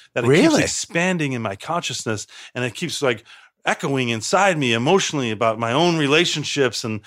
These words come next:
Speaker 1: m-, the place of men in the world and what is masculinity and, like, all these stuff. Like, it's really resonating with people. So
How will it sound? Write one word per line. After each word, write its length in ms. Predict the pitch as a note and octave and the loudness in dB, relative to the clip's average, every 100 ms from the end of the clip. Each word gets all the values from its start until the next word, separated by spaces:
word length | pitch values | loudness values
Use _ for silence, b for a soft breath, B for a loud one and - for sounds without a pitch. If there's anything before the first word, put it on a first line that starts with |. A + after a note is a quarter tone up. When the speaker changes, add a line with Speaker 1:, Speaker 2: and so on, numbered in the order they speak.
| B B B2 | B B -8
Speaker 1:
m-, 480 | B2+ B2 A#2 B2 - | -8 -8 -8 -8 -6
the 140 | B2+ | -6
place 320 | - D#3+ D3+ | 0 2 2
of 100 | D3+ | 0
men 380 | B2 B2+ D#3+ E3+ | 2 2 4 4
in 100 | D3+ | 2
the 100 | B2+ | 2
world 380 | A#2 D3+ E3 B2 | 4 4 6 4
and 140 | A2+ | 2
what 140 | C3+ D#3 | 2 4
is 180 | E3+ C3 | 2 2
masculinity 1000 | C3+ B2+ - C3 E3+ F3+ D#3 C#3+ B2+ A#2+ | 2 0 0 2 4 4 4 4 4 2
and, 260 | G#2+ A2 B B B B2 | 0 -4 B B B -4
like, 200 | A#2 - | -4 0
all 220 | G#3 A#3+ | 4 6
these 240 | F#3 C#3 G#2+ - - - | 6 2 -6 -16 -20 -14
stuff. 600 | - - A3 C4+ D#3 C3+ | -10 2 6 6 4 0
Like, 200 | B2 A#2 | 0 0
it's 200 | A#2 - | -6 -2
really 280 | F#3 A3 C#3+ | 0 0 0
resonating 600 | C3 G#3+ G3+ F#3 C3+ A#2+ | 2 2 4 2 2 0
with 160 | A2 | -4
people. 280 | - A#2+ A2 | -6 -10 -8
So 260 | G#2 C3 | -2 -2